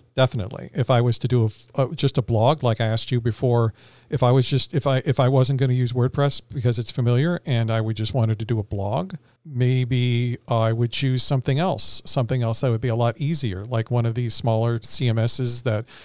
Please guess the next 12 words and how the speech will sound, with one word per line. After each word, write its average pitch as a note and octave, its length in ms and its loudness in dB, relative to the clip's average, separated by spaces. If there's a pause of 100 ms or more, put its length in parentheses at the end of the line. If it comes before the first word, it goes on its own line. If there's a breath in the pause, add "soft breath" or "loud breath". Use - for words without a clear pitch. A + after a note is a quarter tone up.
(200 loud breath)
or C3 160 4
one D#3 140 6
of E3 80 6
those D3+ 180 4
things D#3 240 0
that D3 100 2
run D3+ 220 2
on D3 160 2
Google, C#3 540 2
um, A#2+ 480 0
GitHub D#3+ 340 2
pages. - 480 -8